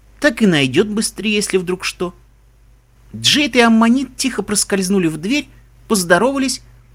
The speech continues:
и присоединились к необычному сеансу. Интересно, от чего зависит рисунок полос у зебр? У Руби они были одиночные и четкие. Джейд щеголяла размытыми переплетающимися полосками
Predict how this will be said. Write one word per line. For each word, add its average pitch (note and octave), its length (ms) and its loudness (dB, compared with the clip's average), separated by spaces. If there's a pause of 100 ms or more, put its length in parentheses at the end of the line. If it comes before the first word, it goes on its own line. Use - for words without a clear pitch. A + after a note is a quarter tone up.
(160)
и G#3 80 0
присоединились G#3 800 0
к - 60 -16
необычному D3 540 -2
сеансу. A#2 520 -6 (640)
Интересно, B2+ 600 -4
от C#3 160 -4
чего F#3 400 -2
зависит F#3 500 -2
рисунок A#3 460 -2
полос D3+ 400 -2
у F#3 60 -4
зебр? F#3 360 -2 (640)
У - 120 -8
Руби G#3+ 320 -2 (340)
они F#3 220 2
были G3 220 2
одиночные F3+ 720 0
и A3+ 180 -8
четкие. - 520 -6 (540)
Джейд G#3 400 0
щеголяла G3 560 2
размытыми F3 600 0
переплетающимися E3+ 880 -2
полосками A#3 640 0